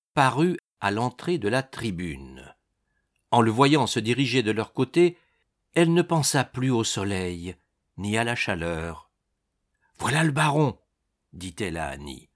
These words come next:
Ne comptais-tu pas sur lui ? » Quand les premiers mots de politesse furent échangés, Annie, fidèle à son idée, tint à bien marquer qu'elle n'était pas venue pour le rencontrer. «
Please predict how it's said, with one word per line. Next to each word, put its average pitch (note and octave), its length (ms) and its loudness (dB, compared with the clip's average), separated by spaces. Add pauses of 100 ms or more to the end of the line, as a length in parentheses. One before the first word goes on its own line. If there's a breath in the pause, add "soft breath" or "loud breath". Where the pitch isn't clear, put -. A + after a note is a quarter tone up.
(640)
Ne C3+ 200 2
comptais-tu G#2+ 500 -4
pas A2+ 160 -2
sur C3+ 240 -2
lui ? » A#3 300 -4 (1040)
Quand B2 100 2
les A#2+ 120 4
premiers B2+ 340 2
mots B2+ 140 4
de A#2+ 100 2
politesse A#2 640 0
furent - 280 -6
échangés, A#2+ 680 0 (560)
Annie, D3+ 520 2 (500 soft breath)
fidèle A2+ 420 -2
à G#2 60 0
son G#2 260 -4
idée, G#2+ 520 -2 (560)
tint G#3+ 260 2
à C3+ 100 4
bien D3+ 260 2
marquer E3+ 420 -2
qu'elle C3 200 0
n'était B2 280 0
pas A#2 200 0
venue D3 320 0
pour B2+ 220 -2
le C3 80 2
rencontrer. « A#2 720 -4